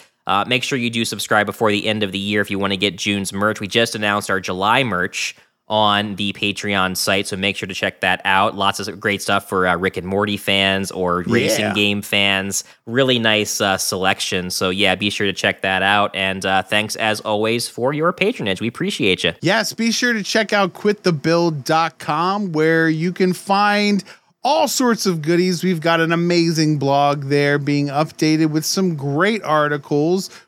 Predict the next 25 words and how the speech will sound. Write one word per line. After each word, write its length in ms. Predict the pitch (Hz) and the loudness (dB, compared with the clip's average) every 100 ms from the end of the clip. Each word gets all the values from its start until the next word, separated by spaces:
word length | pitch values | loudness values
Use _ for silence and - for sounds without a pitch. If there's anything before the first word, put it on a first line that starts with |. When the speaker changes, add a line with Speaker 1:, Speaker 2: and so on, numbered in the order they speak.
| _ | _
Speaker 2:
We 60 | 123 | -4
just 300 | 127 156 - | 0 0 2
had 560 | 156 147 151 147 147 139 - 135 | 2 2 4 2 0 -10 -16 -10
Justin's 680 | 127 175 214 - 196 185 - | -2 0 0 -2 -2 -2 -2
take 340 | 196 185 208 | 0 0 0
on 200 | 170 147 | 0 2
Resident 500 | 156 165 170 156 151 | 2 0 2 0 0
Evil 460 | 170 190 202 208 202 | -2 0 0 0 0
and, 520 | 233 262 254 262 254 - - - - | -2 0 2 2 0 -4 -20 -18 -6
uh, 380 | - 165 160 156 | 0 2 2 2
Terry's 520 | 147 220 240 240 220 | 0 0 0 0 -2
continued 920 | - 196 175 - - 285 294 226 196 | 0 -2 0 -2 0 2 2 2 2
series 580 | - - 190 185 208 190 | 2 2 2 2 0 0
of 120 | 165 | 0
Fallout 540 | - 175 180 185 170 165 | 0 0 2 4 2 2
seventy-six 640 | 175 170 165 175 170 - | 0 0 0 0 -2 0
locations 640 | 151 143 160 160 156 143 | 0 2 0 0 -2 -2
in 140 | 135 123 | -4 -2
real 200 | 160 147 | 0 2
life. 200 | 151 139 | 0 0
Very 300 | 156 208 160 | 0 0 0
cool 380 | 170 156 120 107 - _ - | 0 0 -2 -6 -16 _ -4
to 80 | - | 0
Speaker 1:
Yeah. 140 | 190 | 2
Speaker 2:
see 500 | 170 170 160 156 139 | 2 2 2 2 0